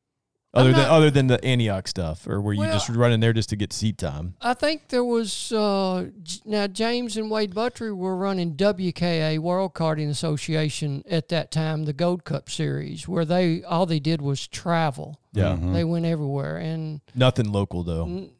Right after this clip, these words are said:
Speaker 1: well, I think there was, but I wasn't involved. I didn't know that much about it at that point. But from eighty-seven to eighty-eight, that's when I found out about T K A. And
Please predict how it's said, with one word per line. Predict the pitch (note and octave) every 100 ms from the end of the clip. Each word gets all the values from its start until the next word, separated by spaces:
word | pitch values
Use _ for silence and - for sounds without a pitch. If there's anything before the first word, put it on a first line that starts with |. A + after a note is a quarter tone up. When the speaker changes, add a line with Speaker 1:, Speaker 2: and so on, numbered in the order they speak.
| _
Speaker 1:
well, | G3+ G#3+ A3 A3+ G3 -
I | G3+
think | - B3 B3
there | A#3 G3+
was, | F#3+ G3 G#3 F#3
but | F3+
I | F3
wasn't | F#3 G3 G3 G3
involved. | F#3 E3+ F3+ F#3 F3
I |
didn't | E3+ G3+ G3+ E3
know | E3+ E3+ G3
that | F#3 -
much | F#3+ F#3+
about | F3+ D#3+ D#3+ F#3
it | E3+
at | D#3
that | - F3 -
point. | - D#3 G3 - - _ _ _ _ _ _ _ _
But | D3+ E3 F3+ E3+ D#3+ - _ _
from | _ F#3 E3+
eighty-seven | F#3 G#3+ F#3+ - G3+ G#3 F#3 F3+
to |
eighty-eight, | F3 F#3 G3+ F3+ F3 A3+ G#3+ E3+ - _ _ _ _ _
that's | F3 E3+ E3+ -
when | F#3+ F#3 F3 E3 E3+ - _
I | E3 E3+
found | E3 F3 F3 E3+
out | E3 D#3+
about | D3+ E3 -
T | E3
K | D#3 D#3 D#3
A. | F3+ E3+ C3+ - _ _ _ _ _ _ _ _ _
And | D#3 D#3 D#3 D3+ D3+ D3+